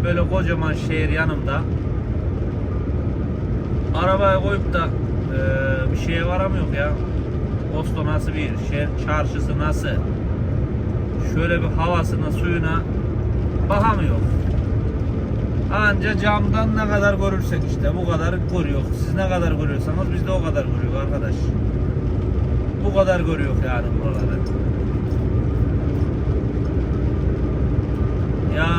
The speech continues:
dostlar, işte böyle. Bu işler böyle. Bu işler böyle.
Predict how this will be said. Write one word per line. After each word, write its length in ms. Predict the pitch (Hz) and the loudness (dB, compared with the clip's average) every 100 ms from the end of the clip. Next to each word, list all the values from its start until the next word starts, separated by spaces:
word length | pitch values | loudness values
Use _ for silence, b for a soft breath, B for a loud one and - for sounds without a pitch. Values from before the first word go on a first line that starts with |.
| 170 143 | 0 0
dostlar, 360 | - - - | 0 0 0
işte 200 | - - | 0 0
böyle. 400 | - - - - - - - - | 0 0 0 0 0 0 0 0
Bu 100 | 170 | 2
işler 280 | - - 139 | 0 0 0
böyle. 380 | - - - - - - - - - - - - - - - - - - - - - - - - - - - - - - - - - - | 0 0 0 -2 -2 -2 0 0 0 0 0 -2 -2 0 0 0 0 0 0 0 0 0 0 0 0 0 0 -2 -2 0 0 0 0 0
Bu 120 | - - | 0 0
işler 280 | - - - | 0 0 0
böyle. 400 | - - - | 2 2 2